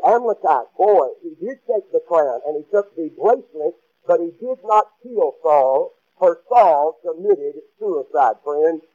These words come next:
He died by his own hand. But we read these verses here, and, uh, we find how that David is returning from the slaughter of the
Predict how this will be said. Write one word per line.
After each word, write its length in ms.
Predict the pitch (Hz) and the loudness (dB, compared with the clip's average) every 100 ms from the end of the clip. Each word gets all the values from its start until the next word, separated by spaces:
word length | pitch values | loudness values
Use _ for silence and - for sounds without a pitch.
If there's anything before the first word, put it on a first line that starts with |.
| _ | _
He 180 | 165 147 - | -8 -4 2
died 520 | 214 190 147 139 147 - | 4 6 4 0 -8 -4
by 220 | 151 147 | -2 -2
his 100 | 139 147 | -4 -4
own 360 | 160 170 180 175 - | 2 4 2 -2 -6
hand. 320 | 156 143 107 - _ _ _ _ | -2 -2 -4 -12 _ _ _ _
But 200 | - - | -2 0
we 120 | 175 175 | -2 -2
read 200 | 208 254 | 0 -2
these 180 | 233 233 - | -8 -20 -8
verses 380 | 185 160 - 139 | -6 -6 -10 -18
here, 240 | - 151 127 - | -12 -10 -8 -8
and, 240 | 147 143 | -10 -8
uh, 80 | 151 165 | -8 -6
we 100 | 165 | -4
find 340 | 165 214 214 | 0 0 0
how 140 | 185 214 | -2 -4
that 240 | 208 - | -6 -6
David 420 | 202 190 175 139 | -2 -2 -2 -10
is 120 | 135 139 _ _ _ | -12 -18 _ _ _
returning 600 | - 156 - 220 214 151 131 | -14 -12 -6 -4 -2 -2 -4
from 160 | 170 160 | -4 -2
the 120 | 156 - - | -4 -6 -2
slaughter 420 | 214 170 143 165 | 2 2 0 -6
of 120 | 160 | -10
the 100 | 160 | -10